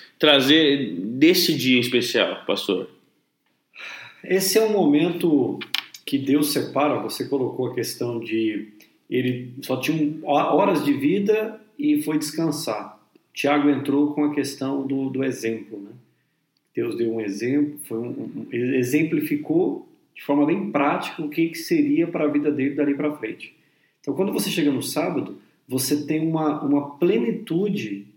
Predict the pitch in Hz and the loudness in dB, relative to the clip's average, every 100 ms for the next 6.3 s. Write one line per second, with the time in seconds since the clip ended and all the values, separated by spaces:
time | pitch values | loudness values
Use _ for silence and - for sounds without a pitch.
0 | - 127 123 143 123 143 151 135 127 120 | -4 -4 0 0 2 0 0 0 0 0
1 | 117 113 - 151 - - - 113 113 110 | -2 -4 0 0 -2 -6 -6 -4 -4 -10
2 | - 123 - 147 190 160 - 101 _ _ | -12 -14 -4 -2 0 -2 -4 -12 _ _
3 | - 131 143 - 175 208 208 208 165 180 | -4 0 0 2 2 2 0 -2 -2 -2
4 | 175 165 156 - 151 170 165 165 151 - | -2 -4 -6 -4 -2 -2 -2 -4 -4 -4
5 | 214 294 226 175 156 180 190 175 214 233 | -2 0 0 0 0 -2 -4 -8 -8 -6
6 | 190 131 - | -2 -2 -4